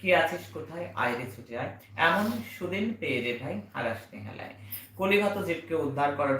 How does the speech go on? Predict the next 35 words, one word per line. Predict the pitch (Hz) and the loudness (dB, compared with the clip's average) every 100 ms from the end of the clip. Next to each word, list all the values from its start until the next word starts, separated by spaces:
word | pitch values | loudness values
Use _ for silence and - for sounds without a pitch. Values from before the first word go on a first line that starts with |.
| - | -2
জন্যই | 139 139 | -4 -2
আমার | 120 117 | 0 0
মর্তে | 113 110 120 113 | -2 -2 -2 -2
আগমন। | 113 131 | 0 -2
যারা | 165 147 | 0 0
প্রত্যেকদিন | 139 147 165 165 180 | 0 -2 -2 -2 -2
প্রচুর | 160 156 - | -4 -8 -4
শেয়ার | 143 131 | 0 0
করে, | 139 135 | 0 0
প্রচুর | 135 127 - | -2 -8 -8
কমেন্ট | 120 120 135 | -6 -6 -4
করে, | 135 | -4
প্রচুর | - 104 113 | -6 -8 -4
লাভ | 113 - | -4 -4
পাঠায়, | 135 139 | -8 -8
প্রচুর | 139 - | -10 -10
লাইক | 110 110 - | -4 -4 -6
পাঠায়, | - - - - - - | -10 -12 -10 -8 -8 0
তাদের | 143 147 | 2 4
প্রত্যেককে | 143 - 143 - | 0 -4 -6 -2
আমার | 123 113 | 0 0
প্রাণ | 123 120 120 135 | 0 0 2 0
ভরা | 135 | 0
আশীর্বাদ। | 123 - 135 175 - - - - - | 0 -2 0 2 2 -6 -14 -8 2
আজকে | - - 208 208 208 | 2 4 2 0 0
প্রথমেই | 165 165 175 185 | -2 -2 0 0
বলবো | 175 170 190 240 - - - | 4 4 4 -2 -6 -16 -18
যে | - 143 160 151 143 - - | -12 -2 2 2 0 -4 0
আগামী | 143 160 185 202 202 | 4 6 6 2 0
পয়লা | 165 139 135 135 | 6 6 8 6
এপ্রিল | 120 - 135 139 - - - - | 4 0 0 0 -6 -16 -20 -10
লাল | 160 160 175 196 226 220 - | 2 8 10 10 4 -2 -6
কালিতে | - 151 147 147 160 160 156 - - - | 4 6 6 0 -2 -2 -4 -10 -14 -2
সাদা | 135 131 | 2 2
কাগজে | 127 120 113 107 - | 2 0 -2 -8 -10